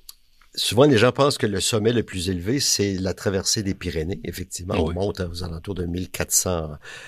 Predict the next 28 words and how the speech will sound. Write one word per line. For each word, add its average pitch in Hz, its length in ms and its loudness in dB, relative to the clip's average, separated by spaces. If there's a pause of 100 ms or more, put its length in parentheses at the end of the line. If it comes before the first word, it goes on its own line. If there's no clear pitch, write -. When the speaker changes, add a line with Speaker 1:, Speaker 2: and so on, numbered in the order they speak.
(220)
Speaker 1:
euh, - 80 -12
c'est - 200 -6
important, 101 580 -6
mètres. 90 360 -2 (440)
Mais 104 340 6
à 113 100 2
Osobrio, 123 500 2
c'est - 260 4
le 147 120 2
chemin, 104 440 0
c'est - 280 4
le, 113 200 8
le, 98 280 2
le 92 200 0
sommet 107 320 4
le 104 120 4
plus 90 300 -8
élevé. 90 200 -2
Je - 60 -8
pense - 180 -4
qu'on 92 100 0
est 82 120 -4
à 92 80 0
mille 90 220 0
cinq 87 280 2
cents 92 200 -2
quelques. - 420 -8
Bon. - 140 -14